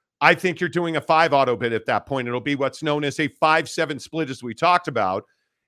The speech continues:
And I think this will satiate most people in college football in the larger number of people on the committee, I don't believe that the Pac-twelve will have an automatic qualifier. And this goes back to Kirk Schultz and this belief that Kirk Schultz holds the hammer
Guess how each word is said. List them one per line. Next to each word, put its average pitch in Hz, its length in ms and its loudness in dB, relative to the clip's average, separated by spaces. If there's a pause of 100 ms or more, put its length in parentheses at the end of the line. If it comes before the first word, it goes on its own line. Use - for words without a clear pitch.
And 165 140 4
I 175 120 8
think 196 340 -4
this 175 260 -2
will 165 220 0
satiate 170 680 -2
most 160 280 0
people 165 320 -2
in 156 80 -2
college 156 400 0
football 160 440 0
in 139 80 -2
the 139 280 -2 (260)
larger 165 500 4
number 165 340 2
of 139 100 -2
people 160 320 -4
on 156 160 2
the 139 80 -2
committee, 127 560 -4 (400)
I 170 200 4
don't 190 260 2
believe 170 480 -2
that 147 160 0
the 147 60 -4
Pac-twelve 165 580 2
will 143 80 2
have 156 200 2
an 135 80 -4
automatic 143 480 0
qualifier. 139 580 0
And 123 100 -6
this 143 160 -6
goes 151 240 0
back 160 300 0
to - 80 -8
Kirk 170 280 -4
Schultz 170 560 -4 (320)
and 151 220 -2
this 160 200 -2
belief 151 460 -4
that 143 160 -4
Kirk 175 240 -4
Schultz 170 400 -2
holds 165 320 -2
the 123 140 -2
hammer 135 520 -2